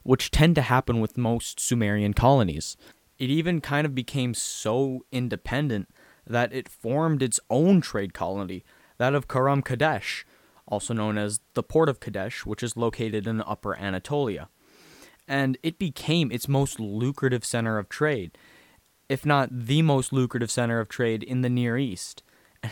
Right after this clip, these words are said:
it definitely was the most important city to the survival of the Ashur city-state. The wealth that Karum Kadesh accumulated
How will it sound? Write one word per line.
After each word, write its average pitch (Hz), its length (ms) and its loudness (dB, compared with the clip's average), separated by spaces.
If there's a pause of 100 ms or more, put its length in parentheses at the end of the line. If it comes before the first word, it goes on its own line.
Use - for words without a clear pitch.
it - 120 -16
definitely 135 440 2
was 117 260 -2 (180)
the 156 240 6
most 139 340 6
important 117 400 0
city 104 280 -2
to 110 100 -8
the 101 100 -6
survival 110 480 0
of 104 120 -10
the 101 120 -6
Ashur 104 380 -4
city-state. 107 680 -6 (1000)
The 123 100 2
wealth 113 500 2 (180)
that 110 340 -2 (600)
Karum 131 400 2
Kadesh 120 560 0 (560)
accumulated 151 800 2